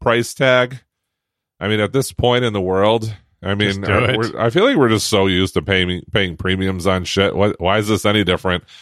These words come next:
Speaker 1: Uh, it's a really good one from four fifty North.
Speaker 2: You owe it to yourself.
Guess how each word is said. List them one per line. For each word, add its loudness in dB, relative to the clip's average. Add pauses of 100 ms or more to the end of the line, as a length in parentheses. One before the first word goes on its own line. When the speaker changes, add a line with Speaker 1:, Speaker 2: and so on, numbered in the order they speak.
(140)
Speaker 1:
Uh, 2
it's -4
a 6
really 4
good 0
one -2
from -6
four -4
fifty -6
North. 0 (320)
Speaker 2:
You -12
owe -10
it -12
to -10
yourself. -4